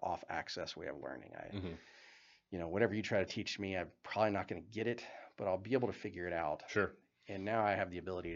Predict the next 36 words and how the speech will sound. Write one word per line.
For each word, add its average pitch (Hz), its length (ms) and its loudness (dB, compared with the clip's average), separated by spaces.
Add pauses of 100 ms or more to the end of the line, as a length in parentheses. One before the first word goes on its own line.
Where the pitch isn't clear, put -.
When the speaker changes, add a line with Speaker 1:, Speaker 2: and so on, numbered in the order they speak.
Speaker 1:
to 85 80 -6
kinda 80 260 -8
translate - 520 -4
that - 240 -4
to - 100 -8 (400)
Speaker 2:
Yeah. 156 80 12
Speaker 1:
other 147 100 10
people 104 300 0
who 87 80 -4
may 92 160 -2
learn 87 180 -2
the 85 60 -6
same 87 240 -4
way 82 80 -6
as 82 40 -8
me. 98 240 -2 (160)
Speaker 2:
Yeah. 85 160 0 (640)
Speaker 1:
And 98 400 6 (300)
so 110 360 6
by 101 200 8
the 98 80 0
time 120 180 4
I 95 240 4 (220)
became 104 300 -2
an 90 80 0
instructor, 98 520 2
I 87 60 2
found 90 240 0
I 82 60 0
really 101 420 2
enjoyed 87 500 -2 (1500)
teaching 156 260 0
people. - 320 -10 (140)
Speaker 2:
Mm-hmm. 92 120 -4
Speaker 1:
I 101 40 0
enjoyed, 95 480 -2